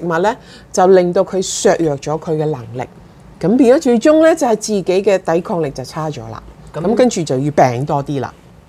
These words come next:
Speaker 2: 哦，咁即係其實嗰個免疫系統就因為我哋食嘢就越嚟越差，越嚟越差，越嚟越差。
Speaker 1: 嗯，
Speaker 2: 咁變咗
Speaker 1: 你知唔知可以差到點啊？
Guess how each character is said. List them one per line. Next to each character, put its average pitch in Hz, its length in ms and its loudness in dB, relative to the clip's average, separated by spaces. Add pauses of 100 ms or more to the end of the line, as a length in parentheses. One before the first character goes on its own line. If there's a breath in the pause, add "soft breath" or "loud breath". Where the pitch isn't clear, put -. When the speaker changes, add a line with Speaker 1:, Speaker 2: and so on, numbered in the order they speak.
(260)
Speaker 2:
哦， 175 760 -6
咁 190 140 -6
即 226 100 0
係 220 200 0
其 123 140 -8
實 - 100 -10
嗰 202 140 -4
個 233 60 0
免 165 200 -4
疫 147 40 -6
系 127 120 -10
統 143 200 -6
就 208 120 0
因 185 140 2
為 180 120 0
我 143 120 -4
哋 143 100 -6
食 - 160 -8
嘢 135 180 -10
就 135 140 -8
越 123 180 -10
嚟 110 40 -10
越 117 140 -10
差， 156 240 -8
越 147 140 -2
嚟 117 60 -4
越 107 100 -10
差， 143 220 -6
越 127 120 -6
嚟 104 60 -6
越 85 60 -12
差。 214 140 -2
Speaker 1:
嗯， 240 520 0
Speaker 2:
咁 - 40 -10
變 226 120 4
咗 - 0 -
Speaker 1:
你 - 0 -
知 285 80 4
唔 - 20 4
知 320 100 2
可 294 80 6
以 - 40 6
差 320 160 2
到 247 140 4
點 190 200 2
啊？ 370 60 -4